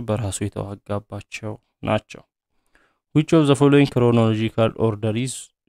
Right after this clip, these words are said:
correct about the battles fought by ካሳ ኃይሉ? ካሳ ኃይሉ የተዋጋባቸውን ጦርነት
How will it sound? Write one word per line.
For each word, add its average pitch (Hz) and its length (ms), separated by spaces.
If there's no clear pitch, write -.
correct 113 540
about 110 380
the 110 160
battles 104 440
fought 113 340
by 127 200
ካሳ - 260
ኃይሉ? - 260
ካሳ 110 220
ኃይሉ 120 220
የተዋጋባቸውን 110 1160
ጦርነት 110 480